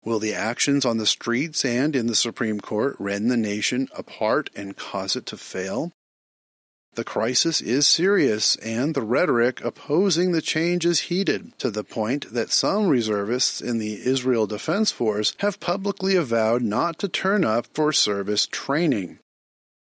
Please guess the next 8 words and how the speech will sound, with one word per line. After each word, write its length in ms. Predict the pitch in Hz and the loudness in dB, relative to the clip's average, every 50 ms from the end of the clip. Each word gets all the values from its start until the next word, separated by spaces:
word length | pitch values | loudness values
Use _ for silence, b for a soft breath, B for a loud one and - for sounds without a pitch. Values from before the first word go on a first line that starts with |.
| _ _ _ _ _ _ _ | _ _ _ _ _ _ _
But 140 | - 104 107 | -4 -2 -2
will 180 | 113 107 107 | 0 0 0
this 280 | 107 113 117 113 - - | 0 0 0 0 0 -2
mark 400 | 107 104 107 117 143 151 - - | -2 0 0 0 0 -2 -4 -8
the 200 | - 135 120 - - | -8 -8 -8 -8 -8
end 320 | 95 101 107 117 139 143 | -8 -4 0 0 2 2
of 100 | 147 120 | 2 0
Israel? 640 | 101 - 107 113 123 123 127 143 151 160 175 202 196 | -2 -2 -4 -2 -2 0 2 2 2 0 -2 -4 -8